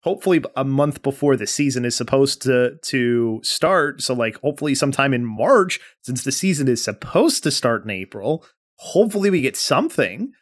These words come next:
right? Or at least the players do, do at the very least, some sort of closed beta that, that only specific people are invited to and stuff, whatever. Like, something. Absolutely something would be fantastic, right? Like, like, just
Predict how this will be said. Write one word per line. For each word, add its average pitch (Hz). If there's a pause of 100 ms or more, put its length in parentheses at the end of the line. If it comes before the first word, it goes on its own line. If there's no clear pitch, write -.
(160)
right? -
Or 147
at 143
least 233
the -
players 214
do, 101
do 120
at 113
the 120
very 113
least, 214 (180)
some 170
sort 180
of 135
closed 160
beta 160
that, 123
that 117
only 127
specific -
people 127
are 117
invited 139
to 175
and 170
stuff, 170
whatever. 185 (380)
Like, 147
something. 190 (360)
Absolutely 185
something 143
would 120
be 117
fantastic, 120
right? 127
Like, 117 (440)
like, 135
just 170